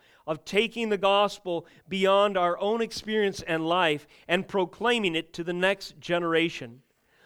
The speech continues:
Let us take a cue from the saints of old, and by faith, like Isaac and Jacob, when dying, bless each of our sons and daughters, as it were,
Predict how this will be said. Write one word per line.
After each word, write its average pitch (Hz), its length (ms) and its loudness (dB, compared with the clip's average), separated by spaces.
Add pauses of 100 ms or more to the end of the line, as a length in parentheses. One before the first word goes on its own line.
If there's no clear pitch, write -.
(140)
Let 214 200 4
us 240 260 2 (240)
take 254 340 2
a 196 80 0
cue 180 420 -2
from 196 280 -4
the 180 100 -2
saints 175 500 2 (100)
of 151 180 -6
old, 185 400 2 (280)
and 196 180 2
by 196 200 4
faith, 202 420 6
like 170 280 2
Isaac 165 460 2
and 151 180 -6
Jacob, 170 520 0 (260)
when 208 260 2
dying, 226 440 4
bless 220 460 4
each 240 260 -4
of 208 140 0
our 269 260 6
sons 196 340 -2
and 185 140 -6
daughters, 185 480 0
as 190 240 2
it 214 100 0
were, 190 460 0